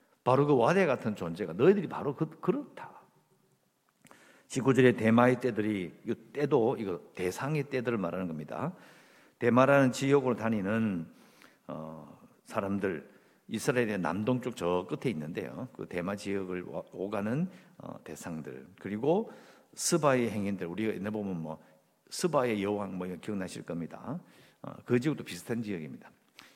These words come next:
예, 아주 마-, 이렇게 많이 이 무역이 되었던 곳이죠. 그래서, 어, 많은 그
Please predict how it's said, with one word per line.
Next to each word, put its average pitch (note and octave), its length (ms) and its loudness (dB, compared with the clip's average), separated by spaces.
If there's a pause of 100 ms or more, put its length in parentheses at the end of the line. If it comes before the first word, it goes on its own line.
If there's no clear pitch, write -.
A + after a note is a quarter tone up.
(140)
예, E2 180 -6
아주 B2 340 -2
마-, G#2 140 -4 (100)
이렇게 E2 400 -8 (300)
많이 A2+ 600 -4 (100)
이 D2 500 -14
무역이 C3+ 480 2
되었던 F#2+ 520 -4
곳이죠. - 600 -10
그래서, F#2 500 -6 (540)
어, F#2 100 -8
많은 A2 440 2
그 G2+ 320 -2